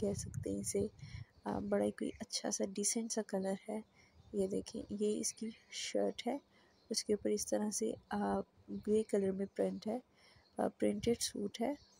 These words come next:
ठीक है। अ, three piece twenty six and ninety इसकी price है,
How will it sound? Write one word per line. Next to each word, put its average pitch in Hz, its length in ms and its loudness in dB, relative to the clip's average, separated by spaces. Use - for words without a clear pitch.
ठीक - 180 -6
है। 285 100 0
अ, 202 180 2
three 214 300 -2
piece - 340 -2
twenty 214 240 -2
six - 340 -2
and 202 200 -2
ninety 190 420 0
इसकी 254 260 -2
price - 480 -2
है, 233 140 2